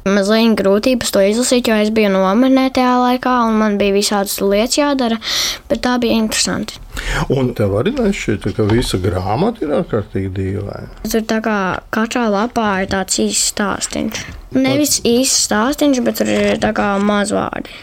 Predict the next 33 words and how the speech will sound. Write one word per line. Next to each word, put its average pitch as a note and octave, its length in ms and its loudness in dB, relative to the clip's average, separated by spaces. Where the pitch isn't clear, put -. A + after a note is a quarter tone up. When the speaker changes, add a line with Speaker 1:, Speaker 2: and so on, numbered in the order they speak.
Speaker 2:
Jā, A2+ 260 2
mazvārdi, B2 720 2
un B2+ 160 2
es A2 160 2
piebildīšu G2+ 880 0
klāt, D#3+ 380 -2
ir C3 320 2
daudz C#3+ 580 0
un A#2 240 0
dažādi C#3+ 640 0
zīmējumi. A#2 800 -2
Speaker 1:
Jā. - 180 -20
Speaker 2:
Turklāt B2 400 0
tie C#3+ 160 2
nav D3 300 2
tādi B2+ 480 2
zīmējumi, A2+ 800 2
kas, A2+ 220 -2
"O, F3+ 180 4
jā, E3 160 4
es C#3+ 160 0
tādu B2+ 320 0
zīmējumus C3 480 2
esmu B2+ 220 2
redzējis." G2 480 0
Man B2+ 260 0
šķita, C#3+ 500 -2
ka B2+ 80 -2
te B2 180 -4
ļoti B2 260 0
daudz B2+ 240 -2
tādu B2+ 180 0
zīmējumu, B2+ 460 -2